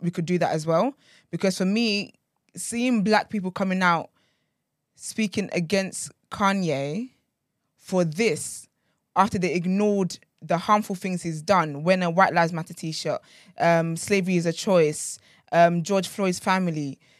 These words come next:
seeing them ignore all that other stuff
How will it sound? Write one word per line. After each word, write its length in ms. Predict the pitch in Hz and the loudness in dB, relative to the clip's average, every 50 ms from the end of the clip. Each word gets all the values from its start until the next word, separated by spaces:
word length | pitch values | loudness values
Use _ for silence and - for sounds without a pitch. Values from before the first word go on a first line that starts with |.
| _ _ _ | _ _ _
seeing 380 | - - 240 262 294 311 294 | -10 -6 -2 -2 0 2 4
them 160 | 262 254 233 - | 4 4 4 2
ignore 460 | - 190 175 208 208 214 220 220 - - | -2 -2 0 0 2 2 0 -2 -2 -2
all 260 | 240 254 262 277 254 | -2 0 2 2 4
that 180 | 208 233 - - | 4 2 4 4
other 220 | 226 233 202 208 196 | 4 4 4 2 0
stuff 680 | - - - - 165 139 147 240 262 - - - - | -2 -4 -2 0 0 2 0 0 -4 -8 -16 -20 -20